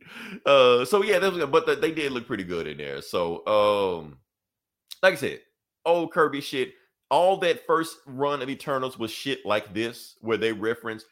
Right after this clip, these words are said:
you know, biblical stuff or historical stuff, and it turns out the Eternal was there the whole time doing stuff, influencing stuff. So, um, when he got away from the run, all Marvel wanted to do was just, "How can we work this into Marvel canon?" And that's all they care about. They didn't care about all the stuff Kirby's doing. They just went, "How, how can we make them Avengers?"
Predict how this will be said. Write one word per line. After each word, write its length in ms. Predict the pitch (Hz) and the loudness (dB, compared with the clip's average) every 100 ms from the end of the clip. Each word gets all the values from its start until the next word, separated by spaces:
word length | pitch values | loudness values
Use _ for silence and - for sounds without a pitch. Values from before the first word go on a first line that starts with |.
| _ _ | _ _
you 100 | 123 | -6
know, 400 | 120 107 101 101 - 85 | 0 2 0 -4 -10 -4
biblical 460 | 117 107 - 117 | -4 -4 -10 -10
stuff 480 | 113 - 110 110 110 - | -10 -2 0 2 0 -4
or 200 | 80 - | -10 -10
historical 560 | 92 82 - 120 113 110 | -14 -14 -8 -6 -6 -8
stuff, 300 | - 110 104 | -4 -2 -2
and 60 | 90 | -6
it 40 | |
turns 180 | 117 104 | -8 -4
out 140 | 98 | -4
the 80 | 98 | -6
Eternal 300 | 85 98 107 | -10 -10 -8
was 160 | 104 92 | -10 -8
there 140 | 101 | -8
the 100 | 90 | -6
whole 160 | 101 98 | -8 -8
time 220 | 98 92 | -6 -8
doing 220 | 87 90 | -8 -12
stuff, 240 | - 87 85 | -12 -10 -10
influencing 380 | 82 98 90 - | -10 -12 -12 -12
stuff. 200 | 80 82 | -12 -12
So, 1120 | - 53 - _ - _ _ _ _ _ - 135 | -12 -18 -18 _ -20 _ _ _ _ _ 2 8
um, 580 | 131 120 110 104 98 101 _ _ _ _ _ _ _ _ | 8 8 4 0 -6 -14 _ _ _ _ _ _ _ _
when 140 | 117 175 | -4 0
he 60 | |
got 140 | 220 196 | 4 4
away 160 | 185 | 4
from 160 | 175 170 | 0 -2
the 60 | 151 | 0
run, 460 | 147 147 143 139 - | 2 2 0 -2 2
all 280 | 139 151 143 | 6 6 4
Marvel 320 | 143 139 135 | 4 4 2
wanted 160 | 127 | -6
to 40 | 120 | -4
do 80 | 123 | -6
was 120 | 117 | -6
just, 160 | 107 | -8
"How 200 | - 127 | -8 -8
can 140 | 123 123 | -6 -8
we 60 | 110 | -6
work 220 | 104 - | -6 -8
this 120 | 107 | -10
into 120 | 95 | -8
Marvel 300 | 90 85 80 | -4 -4 -6
canon?" 340 | - 76 58 - _ _ _ _ _ _ - | -10 -12 -14 -20 _ _ _ _ _ _ 0
And 100 | 147 | 2
that's 100 | 147 | 2
all 80 | 113 | 0
they 60 | |
care 120 | 110 | 0
about. 120 | 85 90 | -4 -2
They 60 | |
didn't 180 | 123 117 | -4 -6
care 180 | 135 127 | -4 0
about 200 | 98 95 | 0 0
all 140 | 101 | 0
the 60 | 92 | -4
stuff 160 | 90 - | -8 -6
Kirby's 220 | 117 82 | -6 -6
doing. 120 | 80 | -10
They 60 | 101 | -10
just 100 | 82 | -10
went, 100 | - | -8
"How, 180 | 131 131 | -4 -4
how 100 | 135 | -6
can 120 | 151 139 | -8 -6
we 60 | |
make 160 | 117 113 | -6 -8
them 100 | 92 | -10
Avengers?" 440 | 78 64 _ _ | -14 -16 _ _